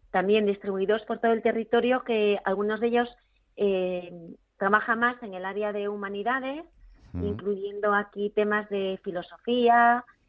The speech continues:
Speaker 1: eh, estudios, bueno, pues historia, estudios medievales, estudios, eh, de filología, etcétera, eh, arqueología, antropología, pero también hay otro tipo de, de,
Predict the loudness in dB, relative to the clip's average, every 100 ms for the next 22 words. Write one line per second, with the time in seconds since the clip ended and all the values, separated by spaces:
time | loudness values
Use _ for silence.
0 | _ _ -6 -4 -4 -6 -6 -8 -10 -12
1 | -12 -10 -4 0 2 2 2 -4 -10 -8
2 | -8 -10 -12 -14 -14 -16 0 4 4 4
3 | 4 2 -4 _ _ -20 -8 -6 -4 -6
4 | -8 -6 -2 0 0 -2 -2 -6 -10 -6
5 | -2 -2 -4 -8 -16 -8 -4 -4 -4 -6
6 | -10 -10 -12 _ _ -4 -2 2 4 4
7 | 2 0 4 4 2 -4 -4 0 2 0
8 | -2 _ _ _ -8 -4 -4 -6 -8 -10
9 | -12 -12 -12 -16 -20 _ -20 -20 -18 -14
10 | -6 -6 0 4 4 2 -2 2 4 2
11 | -2 -10 -8 -8 -8 -8 -2 -2 -2 -8
12 | _ _ -4 -2 -2 -2 -2 -2 -4 -4
13 | -2 -4 -6 -10 -4 -2 0 2 0 -2
14 | -4 -6 -4 -6 -6 -8 -10